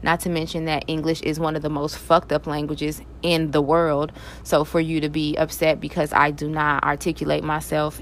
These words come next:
in grammatically correct English, or I choose to use vulgar language to express my point, really don't mean shit to me. Um, I think that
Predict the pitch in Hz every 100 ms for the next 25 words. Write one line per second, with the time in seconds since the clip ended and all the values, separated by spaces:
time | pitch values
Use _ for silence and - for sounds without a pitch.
0 | - 151 143 147 151 - - 165 160 160
1 | 156 160 156 - 151 151 - 160 160 151
2 | 147 - 156 147 151 147 165 151 151 -
3 | 147 151 143 143 143 147 - - - 147
4 | 151 156 156 151 156 151 151 143 151 -
5 | 156 - 156 156 165 - 170 156 143 -
6 | - - - - 151 170 190 156 147 139
7 | 139 135 156 143 143 139 151 131 - 139
8 | 135 156 - - - - 151 151 143 147
9 | 156 - - - - - - - 160 156
10 | 156 151 156 147 143